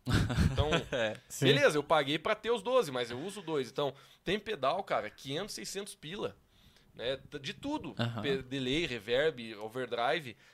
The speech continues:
Speaker 2: que, mano, vai entregar a mesma qualidade que aqueles pedais estão entregando. Talvez não vai ter a versatilidade que eles têm,
Speaker 1: Uhum.
Speaker 2: mas vai entregar no show, no palco, na gravação,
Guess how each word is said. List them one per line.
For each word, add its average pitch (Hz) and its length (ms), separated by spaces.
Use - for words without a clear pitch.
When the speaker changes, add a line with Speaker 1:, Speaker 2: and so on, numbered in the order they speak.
Speaker 2:
que, - 100
mano, 196 240
vai 147 160
entregar 170 680
a 147 120
mesma 160 460
qualidade 127 720
que 139 80
aqueles 127 320
pedais 113 320
estão - 120
entregando. 110 400
Talvez 135 360
não 196 140
vai 170 160
ter 190 140
a 175 40
versatilidade 160 1040
que 123 80
eles 110 180
têm, 107 260
Speaker 1:
Uhum. 135 60
Speaker 2:
mas 127 240
vai 131 200
entregar 151 720
no 131 140
show, 143 560
no 123 160
palco, 135 580
na 120 120
gravação, 123 720